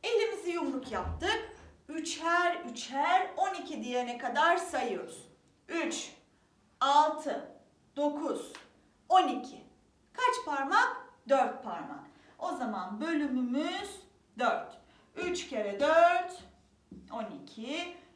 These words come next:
İki, iki, sıfır. Bir, bir, sıfır ve tabii ki kalanımız sıfır. Cevabımız dörtmüş çocuklar.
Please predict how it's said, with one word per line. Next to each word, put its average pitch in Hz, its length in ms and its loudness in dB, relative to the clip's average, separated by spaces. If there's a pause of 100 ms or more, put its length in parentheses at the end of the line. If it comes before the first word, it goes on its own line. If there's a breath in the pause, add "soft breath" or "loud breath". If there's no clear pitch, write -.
(120)
İki, 262 320 -10
iki, - 200 -14
sıfır. 330 680 -8
Bir, 226 300 -6
bir, 214 120 -8
sıfır 349 580 -8
ve 285 140 -4
tabii 226 320 -2
ki - 160 -20
kalanımız 277 1000 -2 (400)
sıfır. - 440 -10 (960)
Cevabımız 269 1040 2 (220)
dörtmüş 285 920 -2
çocuklar. 202 920 -6